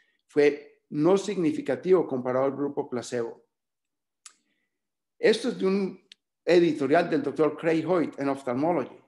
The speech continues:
Realmente no existe una deficiencia o evidencia de deficiencia de levodopa o de dopamina en el cerebro de pacientes ambliopes. Eh, puede que la levodopa, eh, aumente la experiencia en la plasticidad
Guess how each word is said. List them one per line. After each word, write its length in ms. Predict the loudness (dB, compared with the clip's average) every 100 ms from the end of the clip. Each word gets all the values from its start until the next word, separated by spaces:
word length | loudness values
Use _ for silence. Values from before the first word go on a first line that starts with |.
| _
Realmente 720 | -6 -4 -2 -2 0 0 0
no 120 | -2 -6
existe 500 | -6 -8 -8 -4 -4
una 180 | 0
deficiencia 920 | 0 -2 -6 -12 -2 -2 -2 -8 -14 -6
o 120 | -2
evidencia 580 | 0 0 2 0 0 -2
de 60 |
deficiencia 600 | -2 -6 -6 -2 -2 -2
de 120 | -4 -2
levodopa 800 | -2 -2 -2 -2 -4 -8 -10 _ -8
o 100 | 0
de 200 | 0 0
dopamina 720 | -2 -4 -4 -2 -2 -4 -6 _ _
en 160 | -8 -6
el 60 | -2
cerebro 320 | 0 0 0
de 60 |
pacientes 360 | -4 -6 -6 -4
ambliopes. 760 | -6 0 0 0 -4 -8 -16 _ _ _ _ _ _ _ _ _ _ _
Eh, 240 | -4 -4
puede 400 | 2 4 4 4
que 100 | 4
la 200 | 4 4
levodopa, 960 | 4 2 2 4 2 2 -2 -2 -10 -20 _ -10
eh, 360 | -4 -4 -4 -4
aumente 720 | -4 0 0 0 -4 -6 -2
la 100 | -4
experiencia 640 | -6 -8 -4 -2 -2 -2
en 80 | -2
la 140 | -4
plasticidad 800 | -4 -8 -8 -10 -4 0 0 -2